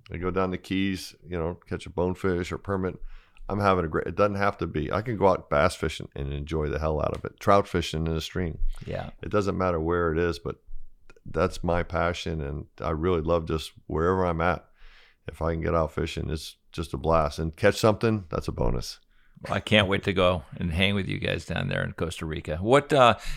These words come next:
Speaker 2: if somebody wants to fish with you, how do they get a hold of you?
Speaker 1: I have a website. They're pretty easy to find. They're,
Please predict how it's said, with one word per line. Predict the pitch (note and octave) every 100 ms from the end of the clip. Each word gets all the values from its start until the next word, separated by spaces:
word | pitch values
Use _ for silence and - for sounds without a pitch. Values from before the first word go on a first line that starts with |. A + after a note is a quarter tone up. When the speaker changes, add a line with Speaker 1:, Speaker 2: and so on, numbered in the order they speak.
| -
Speaker 2:
if | -
somebody | - C#3+ C#3+
wants | C3 -
to | A#2+
fish | - B2+ A2
with | E2+
you, | F#2
how | G2+
do | G#2
they | F#2+
get | F#2+
a | F#2
hold | F#2+ E2
of | C2+
you? | A#1+ - - - -
Speaker 1:
I | C3+
have | D#3+
a | C3
website. | A2 A2+ - B2+ C3 - - _ _ - -
They're | F2
pretty | - G#2 G2+
easy | G2+ F#2
to | E2+
find. | F2+ F2+ G2+ G#2 F#2 -
They're, | D#2